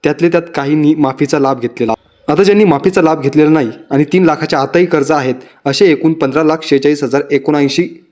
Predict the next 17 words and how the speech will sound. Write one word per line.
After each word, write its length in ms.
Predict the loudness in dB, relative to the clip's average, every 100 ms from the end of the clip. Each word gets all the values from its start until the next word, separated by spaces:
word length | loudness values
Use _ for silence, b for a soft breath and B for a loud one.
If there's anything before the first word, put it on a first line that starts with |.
| _
खातेदार 340 | -8 -4 -2 -2
आहे 200 | -4 -8 -14 _ _ _ _ _ _ _ _ _ -6
आणि 140 | 0 2
हीच 320 | 2 0 0
थकबाकी 400 | -2 -2 0 -2 0
तीस 200 | -2 0
हजार 200 | 0 -2
चारशे 380 | -2 -4 -2 -4
पंच्याण्णव 460 | -4 -4 -2 0 0
कोटीपर्यंतची 680 | 0 -2 -2 -4 -4 -4
आहे. 180 | -6 -6 -18 _ _ _ _ _ _ b b 0
यामध्ये 280 | 2 2 0
आपण 160 | 0
काही 180 | 0 0
जिल्ह्यांची 400 | 2 0 2 2
उदाहरणं 320 | 0 0 0
घेऊ. 100 | -2